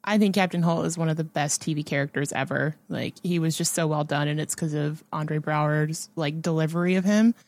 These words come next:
So, yeah, that's really sad. He was also on, uh, wasn't he, like, a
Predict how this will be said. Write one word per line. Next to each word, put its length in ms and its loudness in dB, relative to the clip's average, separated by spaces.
So, 640 4
yeah, 260 -2
that's 320 0
really 320 -6
sad. 420 -4
He 100 -4
was 100 4
also 440 2
on, 280 6
uh, 320 6
wasn't 260 2
he, 80 8
like, 180 4
a 300 6